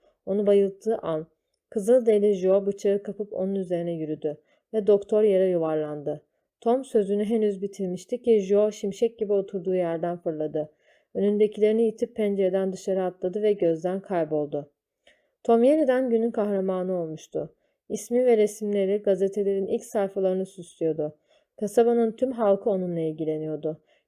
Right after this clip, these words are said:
Yaşlarının sevgisi sanki artmıştı. Çocuklar ileride Cumhurbaşkanı bile olabileceğinden söz ediyorlardı. Muff Potter cezaevinden salıverilmişti. Yitirdiği saygınlığına yeniden kavuşmuştu.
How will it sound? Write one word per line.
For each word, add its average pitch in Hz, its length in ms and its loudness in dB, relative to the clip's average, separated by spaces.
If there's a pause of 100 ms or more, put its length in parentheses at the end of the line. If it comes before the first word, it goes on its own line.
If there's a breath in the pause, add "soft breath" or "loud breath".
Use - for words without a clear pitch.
Yaşlarının 202 480 -2
sevgisi 202 540 -4
sanki 185 360 -4
artmıştı. 175 760 -6 (480)
Çocuklar 220 520 2
ileride 196 420 2
Cumhurbaşkanı 202 800 0
bile 196 120 2
olabileceğinden 180 840 0
söz 180 240 -8
ediyorlardı. 156 720 -4 (1400 soft breath)
Muff 226 240 -2
Potter 294 400 4
cezaevinden 202 720 2
salıverilmişti. 165 1040 -4 (360)
Yitirdiği 208 500 0
saygınlığına 196 640 0
yeniden 185 460 -2
kavuşmuştu. 160 800 -6